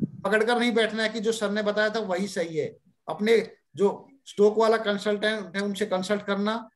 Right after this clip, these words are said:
मैं example के लिए बता रहा हूँ कि जो घर में आपकी चीजें जरूरत है,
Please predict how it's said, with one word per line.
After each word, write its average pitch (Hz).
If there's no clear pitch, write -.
मैं 214
example 214
के 233
लिए 233
बता 202
रहा 202
हूँ 240
कि 240
जो 220
घर 196
में 226
आपकी 220
चीजें 220
जरूरत 190
है, 240